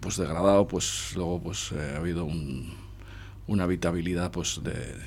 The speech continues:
de gente, pues, con escasos recursos y que han llevado otras connotaciones. Pero bueno, y todo lo que sea bien para los vecinos, a mí me parece, me parece bien. El, el dinero está,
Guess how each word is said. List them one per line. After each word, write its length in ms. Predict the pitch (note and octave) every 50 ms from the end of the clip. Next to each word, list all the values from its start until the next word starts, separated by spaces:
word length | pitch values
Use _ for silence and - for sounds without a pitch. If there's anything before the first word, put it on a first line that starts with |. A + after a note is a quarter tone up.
| - - - - - - - -
de 100 | - -
gente, 280 | - F#2+ F2+ F2 E2+
pues, 180 | D2+ D#2+ - -
con 160 | - F#2 E2+
escasos 340 | F2+ - - F#2+ - F#2+ F2
recursos 520 | F#2+ G2 - G2+ F#2+ - - G2+ G#2 - -
y 180 | - F#2+ - - - - - - - - - - - - - - - -
que 80 | - A2
han 40 | G2
llevado 220 | G2 F#2 F#2 F2+
otras 240 | F2 E2 F2 E2 -
connotaciones. 640 | - E2+ E2 D#2+ E2 - - G2+ - G#2+ G#2 F2+ D#2 -
Pero 140 | E2 D#2 F2
bueno, 140 | F#2 F2 F2+
y 40 | F#2
todo 140 | - A#2+
lo 60 | A#2 A2+
que 60 | A2+
sea 160 | G#2+ A#2+ A2 G#2
bien 160 | G#2 G#2+ G2+
para 160 | - G#2 G2
los 120 | F#2+ F#2 G2+
vecinos, 380 | G2+ F#2+ - A2+ G#2+ G#2 G2+
a 60 | G2
mí 100 | G2 G2+
me 80 | G2+ F2
parece, 240 | G#2 G#2 - - - D#2 - - - - -
me 60 | -
parece 260 | - - - - E2 E2+
bien. 100 | E2+ E2
El, 140 | F2+ G#2
el 100 | - A#2
dinero 260 | A2+ B2+ B2+ C3+ C3 C3+
está, 180 | C3 - D3